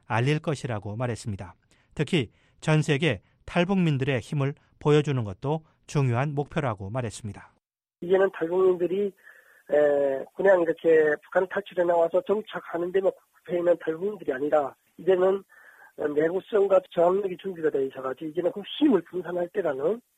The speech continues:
Speaker 2: 그 힘을 전 세계 널려 있는 탈북민들의 연대된 힘을 한번 보여줄 필요가 있다는 것이 이번 주제의 핵심이기 때문에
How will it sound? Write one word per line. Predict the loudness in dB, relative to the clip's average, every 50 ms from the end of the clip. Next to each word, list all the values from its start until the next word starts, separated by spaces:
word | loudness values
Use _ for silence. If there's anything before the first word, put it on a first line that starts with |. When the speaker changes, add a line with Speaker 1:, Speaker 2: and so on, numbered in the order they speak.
| _ -16 -10
Speaker 2:
그 | -10 -8
힘을 | -8 -6 -6 -4 -2 0 0 0 -2 -4 _ _ _ _ _ _ _ _
전 | 4 4 4 4 2 -2
세계 | -4 -2
널려 | 0 0 2 2 2 2
있는 | 2 0 -2 -6
탈북민들의 | -6 -8 -6 -4 -4 -4 -4 -2 -4 0 2 4 4 2 2 0 _ _ _ _ _ _ -6 -4
연대된 | -2 0 4 4 6 6 6 4 2
힘을 | 0 -4 0 0 0 0
한번 | 0 -6 -6
보여줄 | -4 -4 -4 -4 -4 -6 -10 -12 -8
필요가 | -6 -6 -4 -2 -4
있다는 | -4 -6 -8 -6 -4 -4
것이 | -4 -6 -8 -6 -6 -6 -6 -8 _ _ _ _ _ _ -10
이번 | -4 -2 -2 -2 -2 -6
주제의 | -6 -4 -2 0 2 0 0
핵심이기 | -2 -6 -12 -10 -12 -12 -12 -12 -10
때문에 | -10 -8 -6 -2 -2 -2